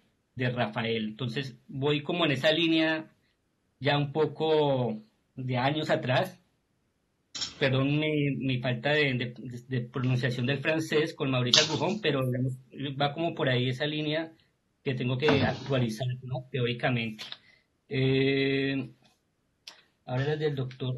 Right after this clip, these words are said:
Aimer, ya listo. Mm, sí, es, es cierto, digamos,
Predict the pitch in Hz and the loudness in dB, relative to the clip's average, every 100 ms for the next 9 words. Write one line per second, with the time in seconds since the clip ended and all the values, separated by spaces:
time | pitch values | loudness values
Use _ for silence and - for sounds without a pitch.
0 | 131 135 139 135 143 123 117 107 107 - | -6 -6 -2 -2 -4 -4 -4 -2 -4 -8
1 | - 143 143 147 143 143 147 143 - _ | -6 -2 2 4 4 4 2 0 -8 _
2 | _ _ _ _ _ - - - - - | _ _ _ _ _ -20 -20 -20 -20 -20
3 | - 196 190 - - - 160 - 185 180 | -2 4 6 4 -6 -4 -4 2 4 4
4 | 160 147 143 143 165 180 | 4 4 6 6 4 0